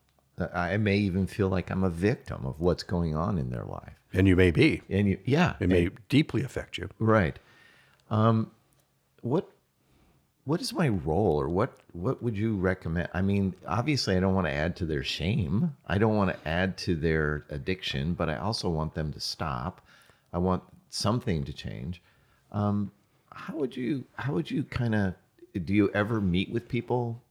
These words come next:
Speaker 1: that are um,
Speaker 2: Family members or loved ones.
Speaker 1: Yeah.
Speaker 2: Absolutely.
Speaker 1: Okay.
Speaker 2: All the time.
Speaker 1: So what's the, what's the game there? What's the, not game, but you know what I mean.
Speaker 2: I
Speaker 1: What's,
Speaker 2: do.
Speaker 1: what's the approach?
Speaker 2: Yeah. So, uh, th-, this is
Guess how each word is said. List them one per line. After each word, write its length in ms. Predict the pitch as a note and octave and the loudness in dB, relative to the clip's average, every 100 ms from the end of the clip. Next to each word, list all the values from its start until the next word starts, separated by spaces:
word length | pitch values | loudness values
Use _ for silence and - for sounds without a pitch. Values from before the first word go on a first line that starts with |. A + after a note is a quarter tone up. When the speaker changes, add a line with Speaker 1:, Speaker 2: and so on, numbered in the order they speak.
| _ F2 | _ -4
Speaker 1:
that 320 | F2+ F2 - _ _ _ | -2 -2 -6 _ _ _
are 420 | E2 D#2 D2 D2 - _ _ _ _ _ _ - | -2 0 0 -4 -10 _ _ _ _ _ _ -4
um, 460 | C#2+ C#2+ C#2 C#2 C2+ | -2 0 -2 -4 4
Speaker 2:
Family 260 | G2+ F#2+ | 6 6
members 480 | F#2+ F#2 F2+ F2 E2 | 6 6 6 4 4
or 80 | E2 | 4
loved 260 | F2+ F#2+ F2+ | 8 8 8
ones. 420 | F2 E2+ D#2+ C3+ | 4 4 2 2
Speaker 1:
Yeah. 380 | G3 D3+ C2+ A#1+ | 4 4 2 2
Speaker 2:
Absolutely. 640 | G2+ - C#2+ E2+ - D#2+ | 2 2 2 2 0 0
Speaker 1:
Okay. 380 | B2+ F3+ G#3 G3 E2 | -2 -2 -4 -6 -2
Speaker 2:
All 140 | E2+ | -2
the 80 | E2+ | 0
time. 320 | G#2 A#2 - | 0 0 -2
Speaker 1:
So 200 | - - | -8 -8
what's 260 | A2 - - | -6 -6 -8
the, 280 | - A#2+ F#2+ - B2+ | -6 -4 -4 -6 -10
what's 180 | C3 | -8
the 80 | - | -8
game 340 | G#2+ A#2+ G#2+ G2+ | -4 0 2 2
there? 200 | D2+ C2+ | 2 2
What's 260 | F#2+ - | 0 -2
the, 360 | - F2 D#2+ C#2+ - | -4 0 0 0 -6
not 260 | D2 B1 - | -6 -6 -6
game, 240 | G#1+ C2+ C2 | -12 -12 -10
but 140 | - | -4
you 120 | F2 | -2
know 100 | C2 | -2
what 80 | A#1 | -6
I 20 | |
mean. 200 | A#1 C#2+ | -8 -4
Speaker 2:
I 60 | E2 | 0
Speaker 1:
What's, 100 | F#2 | 6
Speaker 2:
do. 200 | B2+ - - | 6 6 -2
Speaker 1:
what's 240 | F2+ E2+ - | -2 -2 -2
the 120 | D#2+ | -4
approach? 500 | D2 - A1 - - _ - | -4 -8 -8 -10 -20 _ -6
Speaker 2:
Yeah. 220 | F2 C#2+ - - - - - - - - _ - | -4 -4 -6 -16 -16 -14 -14 -16 -18 -20 _ -6
So, 320 | - D3+ C#3 - | 0 4 4 4
uh, 80 | - - - | -6 -10 -14
th-, 380 | - B2+ C3 E3+ | -10 2 2 2
this 440 | A2+ A#2+ E3+ - - | 0 2 4 2 2
is 640 | A#2+ G#2+ G#2 G2 - - | 4 4 4 2 0 -2